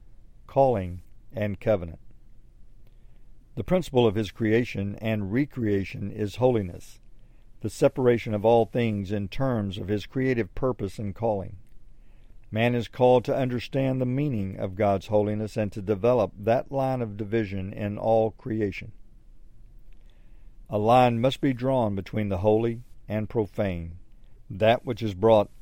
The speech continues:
under the dominion of God's kingdom or temple, and that which is outside of it. Because of the fall, the world and its peoples are profane. First, they must be made holy by God's grace,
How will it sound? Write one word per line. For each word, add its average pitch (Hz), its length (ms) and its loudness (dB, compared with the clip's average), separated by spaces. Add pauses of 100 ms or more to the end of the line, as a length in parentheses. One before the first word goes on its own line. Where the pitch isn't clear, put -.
(220)
under 107 240 -4
the 101 120 -2
dominion 104 520 0
of 87 120 -4
God's 98 340 2
kingdom 98 640 -2 (300)
or 95 180 0
temple, 82 560 -4 (400)
and 107 160 0
that 127 180 6
which 123 180 -4
is 110 120 0
outside 117 640 2
of 85 160 0
it. 82 120 -12 (800)
Because 139 380 0
of 147 100 -6
the 139 80 -2
fall, 95 560 2 (580)
the 104 120 -2
world 98 720 2
and 139 240 0
its 151 160 -2
peoples 110 460 -4
are 101 80 0
profane. 95 560 -4 (1400)
First, 117 500 0 (240)
they 156 100 -8
must 131 220 -2
be 127 100 2
made 120 260 2
holy 120 260 4
by 92 180 0
God's 95 320 0
grace, 95 600 -4